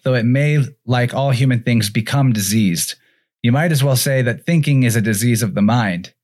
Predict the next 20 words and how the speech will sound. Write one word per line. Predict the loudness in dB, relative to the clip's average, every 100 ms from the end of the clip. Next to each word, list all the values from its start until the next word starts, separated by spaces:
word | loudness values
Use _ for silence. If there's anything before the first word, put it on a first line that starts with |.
| _ _ -2
It |
would | 0 0
be | 2
more | 2 2
near | 2 2
the | 0
truth | 0 -2 -2
to | -4
say | -2 0
that | 0
languages, | 0 0 2 0 0 0
especially | -2 -2 -2 0 2
modern | 2 2 0 0
European | 0 -2 -2 -2 0
languages, | 0 0 0 0 -2 -4
are | -2 -2
a | -2
disease | -2 -2 0 0
of | 0 -2
mythology. | -2 -2 0 0 -2 -6 -10